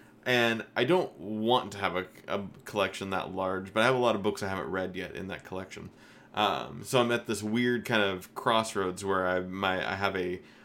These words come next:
large, my, my to read pile is massive,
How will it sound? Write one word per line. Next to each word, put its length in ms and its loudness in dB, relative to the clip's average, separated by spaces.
large, 600 4
my, 240 6
my 380 4
to 220 2
read 580 2
pile 340 2
is 260 -4
massive, 800 -6